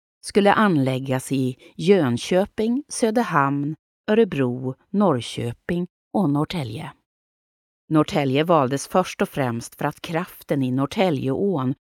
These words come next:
kunde driva faktoriets maskiner. Men närheten till de uppländska järnbruken spelade också in. Järn till vapensmidet hämtades från bland annat Skebo och Ortala järnbruk.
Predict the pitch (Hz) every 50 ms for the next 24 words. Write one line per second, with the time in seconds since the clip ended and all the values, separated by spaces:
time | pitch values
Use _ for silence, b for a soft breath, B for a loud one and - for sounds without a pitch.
0 | _ _ - 156 156 160 156 - 220 214 233 185 156 151 - 254 226 - - 156
1 | - - - 131 123 117 117 120 127 127 - - 147 135 - - 202 190 151 131
2 | - 98 - - 147 139 - _ _ _ _ _ _ _ _ _ - 135 135 131
3 | 135 156 170 156 123 135 139 135 165 175 170 175 - - - 139 135 - 147 147
4 | 156 151 165 175 165 - - 139 131 127 123 - - 147 139 147 180 180 170 131
5 | 135 - - 196 208 202 - - - 135 120 123 - - - - 226 214 214 190
6 | 190 127 107 - - - 165 156 156 143 131 - - - _ _ _ _ _ _
7 | _ _ _ _ _ _ _ _ _ _ _ - 185 170 226 254 240 202 165 151
8 | 151 - 175 165 180 170 143 - - 135 135 - - 147 127 127 123 127 123 -
9 | - 185 151 139 120 120 - - 131 123 131 131 - - 165 147 151 147 156 160
10 | 175 165 151 123 123 139 - - - 226 208 196 190 180 175 151 113 123 - _
11 | _ _ _ _ - 196 - 233 202 147 - - - 147 139 131 139 147 170 156
12 | 135 127 120 120 120 - 160 147 - _ _ - - -